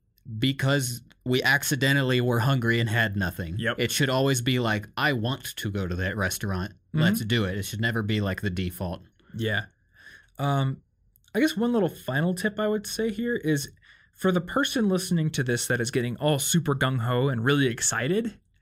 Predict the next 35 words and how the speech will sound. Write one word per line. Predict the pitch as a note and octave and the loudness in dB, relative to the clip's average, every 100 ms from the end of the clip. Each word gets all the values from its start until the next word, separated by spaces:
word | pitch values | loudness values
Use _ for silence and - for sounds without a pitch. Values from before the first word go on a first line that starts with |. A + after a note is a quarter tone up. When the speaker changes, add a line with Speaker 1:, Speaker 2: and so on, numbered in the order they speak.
| - _ _ _ _ _ - - _ _ _ _ - | -20 _ _ _ _ _ -20 -20 _ _ _ _ -8
Speaker 2:
uh, | A#2+ B2 B2 | -2 0 2
number | E3+ F#3 | 4 4
one, | C#3 C#3+ | 4 2
grab | B2+ C3+ D3 | 0 2 4
on | C#3 C3 C#3 | 4 2 2
to | C3 | 2
that | B2 | 0
feeling | - B2 A2+ C3+ D3+ - _ _ _ - | 0 -2 0 -2 -4 -8 _ _ _ -10
and | B2+ A#2+ A#2 A2 | -4 0 0 0
run | A#2 A#2 | -2 -2
with | A2+ | 0
it | C#3+ E3 | -2 -2
because | B2+ A#2+ A2 | -4 -4 -4
that's | A#2+ A2+ - | -4 -4 -6
what | A#2+ | -6
makes | A#2 A2 - | -4 -4 -4
life | A2+ A#2+ | -2 -2
exciting. | C#3 C3 C3+ D#3+ F3+ - _ _ _ - | -2 0 0 0 -2 -4 _ _ _ 0
But | F3+ | 4
also, | F#3 G3 F#3+ B2 A#2 B2 - _ - | 4 2 2 0 0 -2 -6 _ -4
maybe | C#3 A3 D4+ F#4 | 0 2 2 0
think | - B3+ A#3+ | 0 -2 0
about | G3 C3+ B2 A#2+ A#2 - _ _ _ - | 0 2 2 2 0 -4 _ _ _ -4
having | F#3+ G#3 E3+ | -2 0 0
a | C#3+ | -2
couple | - A3 A#3 G#3 | -2 -2 0 0
of | E3+ D3+ | 0 2
real | F#3 F#3+ F#3 | 4 4 2
easy, | E3+ E3 D3 C#3+ | 2 2 2 -2
quick | - C#3 - | -2 -4 -2
recipes | A#2+ A#2+ A#2+ A#2+ A#2 | -2 -2 -2 -2 0
in | A2+ | -2
your | G#2+ | 0
back | A2 G#2 | -2 -4
pocket. | - A2+ - F#2+ | -6 -8 -8 -16